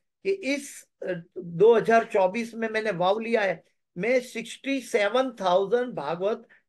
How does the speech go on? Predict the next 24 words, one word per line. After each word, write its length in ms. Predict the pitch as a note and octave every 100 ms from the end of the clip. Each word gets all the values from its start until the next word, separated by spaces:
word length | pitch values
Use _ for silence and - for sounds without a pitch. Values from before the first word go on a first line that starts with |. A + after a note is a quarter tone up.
| -
वितरित 520 | E3+ E3+ G3+ A#3 A#3
करूंगा। 680 | - E3 D#3+ D#3+ F3+ C#3+ - _ _ _ _ _ _ _ _ _ _ _ _ _ _ _ _
सिक्सटी 600 | - A#3 A#3 - C4+ C4+
सेवन 460 | A#3 G3+ G3 A#3 A#3+
थाउजेंड 540 | G3 F3+ F#3+ G#3 A#3
भागवत 640 | E3 D3 D#3+ F3 A#3 A#3+ - _ _
सेट 580 | - G3+ F#3 A3+ A#3 - _ _ _ F3
मैं 320 | E3+ A3 A#3
सभी 320 | A#3 E3+ A3+
मंदिरों 460 | G#3 F#3+ G#3 A3 A3
के 160 | A3
जरिए 580 | F3 G3 G3+ G#3 A3 A3
और 480 | - F#3 F#3 F#3 - _ _ -
उनके 240 | F#3 G3+
अनुयायियों 520 | G3+ F#3+ G3+ G3+ G#3 G3
के 140 | G#3
जरिए 540 | F3 F#3 G3+ A3+ A#3 _ _
सिक्सटी 540 | - A#3+ A#3 - C4+
सेवन 500 | A#3+ A#3+ A3 A3+ C4
थाउजेंड 580 | A#3 G3 F#3+ G#3 A#3 B3
भागवत 520 | F3 D#3 F3 F#3+ A3+ F#3
वितरण 440 | E3+ E3 F#3 G#3
करेंगे। 640 | F#3+ D#3+ E3 F3 F3+ C#3 - _ _ _
इतनी 720 | A3+ A#3 B3+ C4+ D4+ D4 F#3+